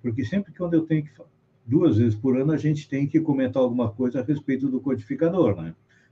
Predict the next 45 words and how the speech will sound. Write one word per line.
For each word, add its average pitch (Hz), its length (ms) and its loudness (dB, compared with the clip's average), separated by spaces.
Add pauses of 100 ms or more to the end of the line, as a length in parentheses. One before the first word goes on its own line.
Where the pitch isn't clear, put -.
Allan 104 220 2
Kardec 127 440 2
tem 107 140 0
o 101 40 2
seu 113 200 -2
nascimento 143 560 2
e 165 40 -2
tem 196 140 0
o 185 60 0
retorno 185 340 -2
à 165 60 -2
pátria 175 220 -2
espiritual. - 560 0 (360)
E 131 100 6
ali, 202 180 4
Nas 175 200 0
Fronteiras 160 460 4
do 113 120 0
Além, 139 340 2 (640)
ele 113 220 2
tem 139 260 2
o 120 120 -2
primeiro 123 380 2
capítulo 123 520 -4
do 107 120 2
livro, 139 280 4
ele 131 120 0
dedica 127 540 -2
a 113 80 -4
Allan 131 220 0
Kardec. 113 460 -4 (920)
É 110 120 -6
um, 127 400 -4 (1120)
um 113 100 2
dos 123 280 2
melhores 151 540 4
textos - 420 2
que - 100 0
eu 143 60 2
já 139 140 -2
li 135 200 0
a 131 60 0
respeito 127 460 -4
do 117 120 -4
codificador. 113 760 -2